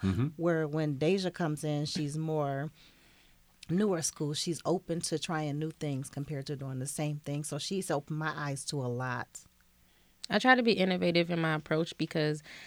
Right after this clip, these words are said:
Speaker 3: I think, um, my generation, millennials, are more open to seeking therapy and it's less shame around it. Um, but I like to have the conversation about shame and vulnerability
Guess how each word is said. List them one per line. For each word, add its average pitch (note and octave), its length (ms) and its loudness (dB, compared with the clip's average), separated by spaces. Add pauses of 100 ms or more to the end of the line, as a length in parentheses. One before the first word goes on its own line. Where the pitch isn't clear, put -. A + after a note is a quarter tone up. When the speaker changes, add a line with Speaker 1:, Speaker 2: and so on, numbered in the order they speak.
(220)
Speaker 3:
I F#3 120 6
think, F3+ 500 2
um, E3 200 0
my E3+ 140 6
generation, E3 840 4 (340)
millennials, F3+ 480 6
are D#3 80 4
more D#3 320 0
open E3+ 400 2
to E3 400 0 (120)
seeking E3+ 280 2
therapy E3+ 520 6
and D3 220 0 (200)
it's E3 200 2
less D#3+ 200 4
shame F3+ 280 2
around G3+ 360 2
it. A3+ 180 2 (500)
Um, E3+ 300 8
but E3 100 8
I E3 60 8
like E3+ 200 6
to - 60 -2
have E3 120 4
the D#3+ 60 2
conversation D3+ 580 2
about D#3 260 6
shame D3+ 360 4
and C#3+ 100 2
vulnerability D3 760 4